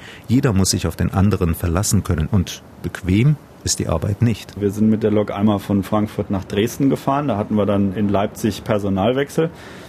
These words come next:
Speaker 2: Aber am Ende waren da sieben Tonnen Kohle verschaufelt. Und man muss dann sicherlich nicht mehr ins Fitnessstudio gehen abends,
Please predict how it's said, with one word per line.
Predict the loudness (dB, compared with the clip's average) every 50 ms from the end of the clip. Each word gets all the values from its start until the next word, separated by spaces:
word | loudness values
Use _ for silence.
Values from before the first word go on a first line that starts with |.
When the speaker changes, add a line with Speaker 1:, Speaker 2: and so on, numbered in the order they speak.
| -20 -20 -8 -2
Speaker 2:
Aber | 0 2 2 2
am | 2 2
Ende | 2 2 2 2 2 2
waren | 0 0 0 2
da | 2 2 2
sieben | 2 2 2 2 2 2
Tonnen | 0 0 0 2 2
Kohle | 2 2 2 2 2 2 0 -2 -4 -8 -16 -20 -20 -20 -20 -8
verschaufelt. | -6 -4 -4 -2 0 0 0 0 0 -2 -2 -2 -2 -4 -10 -16 -18 -18 -18 -18 -12 -6
Und | -2 0
man | 0 2 2
muss | 2 2 2
dann | 0 0 0 2
sicherlich | 2 2 2 2 0 0 0 -2
nicht | -2 -2 0
mehr | 0 0 2
ins | 0 0
Fitnessstudio | 0 -2 -2 0 -2 -2 -2 -2 0 2 2 2 0
gehen | 2 2 2 2 2
abends, | 2 2 0 0 0 -2 -4 -8 -12 -16